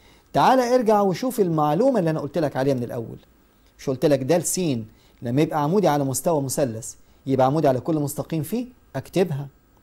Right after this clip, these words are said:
بما ان د س عمودي على المستوى س صاد عين،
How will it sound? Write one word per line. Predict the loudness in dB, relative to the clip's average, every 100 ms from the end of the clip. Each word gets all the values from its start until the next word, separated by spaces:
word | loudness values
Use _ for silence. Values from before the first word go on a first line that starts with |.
| _ -8
بما | -4 -4
ان | -2 0
د | 0
س | 0 0 0 -2 -4 -14 _ _ _ _ -6
عمودي | -2 2 2
على | 2 0
المستوى | -2 2 2 2 -2 -14 _ _ _ _ _ _ _ _ _ _ _
س | -6 0 2 2 0 -4 -6
صاد | 0 2 2 -2
عين، | 0 2 2 0